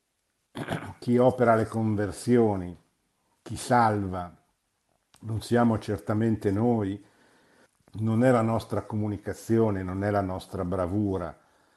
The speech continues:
non sono le nostre capacità, non sono le nostre opere, ma è Gesù Cristo. È Dio che entra nel cuore delle persone, lo cambi-, le cambia,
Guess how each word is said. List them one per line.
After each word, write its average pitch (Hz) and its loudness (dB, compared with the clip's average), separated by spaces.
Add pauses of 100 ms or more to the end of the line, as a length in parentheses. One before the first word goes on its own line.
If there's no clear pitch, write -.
(300)
non 92 -10
sono 110 -2
le 101 -2
nostre 98 -8
capacità, 98 -4
non 90 -8
sono 110 -2
le 101 -2
nostre 98 -6
opere, 85 -8 (1080)
ma 95 -4
è 92 -2
Gesù 78 -6
Cristo. - -8 (840)
È 107 -12
Dio 104 2
che 95 -2
entra 95 -6
nel 90 -12
cuore 95 -8 (500)
delle 90 -10
persone, 104 0
lo 92 -12
cambi-, 104 0
le 98 -6
cambia, 101 0